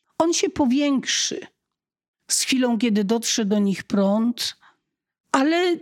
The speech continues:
niech on się powiększa już tak, jak ludzie też będą tego chcieli.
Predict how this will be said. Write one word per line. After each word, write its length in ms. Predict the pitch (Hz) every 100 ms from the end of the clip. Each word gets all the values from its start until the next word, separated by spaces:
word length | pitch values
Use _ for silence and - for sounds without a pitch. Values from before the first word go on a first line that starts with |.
| -
niech 280 | 277 302 302
on 140 | 349
się 140 | -
powiększa 600 | 285 311 269 320 320 -
już 320 | 311 294 254 -
tak, 160 | 320
jak 300 | 339 - - - - -
ludzie 340 | 285 302 311 294
też 240 | 302 -
będą 360 | 240 285 285 262
tego 260 | 277 262
chcieli. 540 | - - 269 220 185